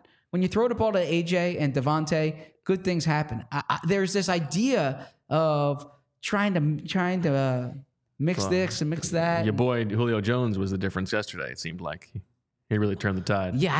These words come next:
Speaker 1: I, I didn't understand that third and fourteen <laughs> screen to him. Some of this stuff is, I, I get what we see as a screen. There can be, like, an R P O there, right? And that's what your read is. But to me, it's, it's like the Madden test sometimes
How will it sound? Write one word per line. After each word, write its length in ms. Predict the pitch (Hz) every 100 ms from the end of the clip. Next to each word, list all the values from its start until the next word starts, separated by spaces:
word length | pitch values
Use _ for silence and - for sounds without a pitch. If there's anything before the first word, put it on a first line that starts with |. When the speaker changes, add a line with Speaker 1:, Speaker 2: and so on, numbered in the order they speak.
| -
Speaker 1:
I, 60 |
I 40 | 175
didn't 140 | 185
understand 380 | 175 156 170 151
that 100 | 135
third 200 | 151 147
and 120 | 135
fourteen 460 | 127 147 - 147 123
<laughs> 80 | -
screen 260 | 143 139
to 60 | 117
him. 240 | 117 120 - _ _
Some 220 | - 262 302
of 60 |
this 160 | 269 254
stuff 340 | 262 269 254 190
is, 440 | 196 185 165 - 156 -
I, 380 | 123 170 156 151
I 180 | 156 202
get 560 | 165 170 175 175 - -
what 360 | 151 147 143 110
we 280 | 143 156 170
see 260 | - 185
as 120 | 165 143
a 40 |
screen. 680 | - - 143 147 143 147 - _ -
There 120 | 135
can 100 | 147
be, 60 | 139
like, 160 | 135
an 60 | 135
R 120 | 135
P 220 | 131 131
O 140 | 123 127
there, 480 | 127 123 127 - _ -
right? 440 | 127 127 127 - -
And 120 | 139 139
that's 260 | 139 -
what 180 | 147 135
your 140 | 135
read 240 | 123 131 135
is. 260 | 151 156 - - _ _ _
But 280 | 175 165 165
to 100 | 165
me, 520 | 151 175 226 269 277 - - _ _ _ _ -
it's, 520 | 147 165 160 160 - -
it's 320 | - 170 165
like 140 | 180 -
the 60 |
Madden 420 | 147 143 143 135 113
test 280 | 117 95 -
sometimes 560 | 110 113 82 69 -